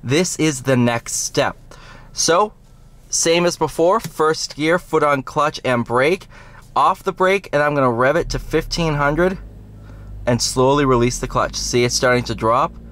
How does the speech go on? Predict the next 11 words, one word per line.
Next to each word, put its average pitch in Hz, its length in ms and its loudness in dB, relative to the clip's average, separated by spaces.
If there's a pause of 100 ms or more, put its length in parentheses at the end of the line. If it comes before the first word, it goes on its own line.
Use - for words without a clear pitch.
(800)
I'm 117 180 0
giving 117 300 2
it 104 100 4
a 107 60 4
little 123 180 4
bit 143 120 -2
more 139 240 2
gas. 127 580 0 (3000)
And 117 180 4
you're 117 100 4
moving. 107 600 0